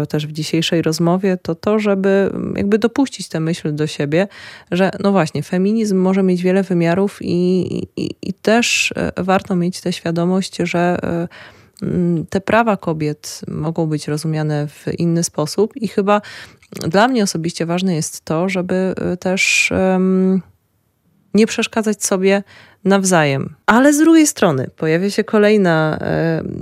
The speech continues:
pojawia mi się kolejna myśl i to też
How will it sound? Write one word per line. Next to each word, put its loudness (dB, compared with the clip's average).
pojawia 4
mi 0
się -6
kolejna 0
myśl 0
i -6
to -2
też -2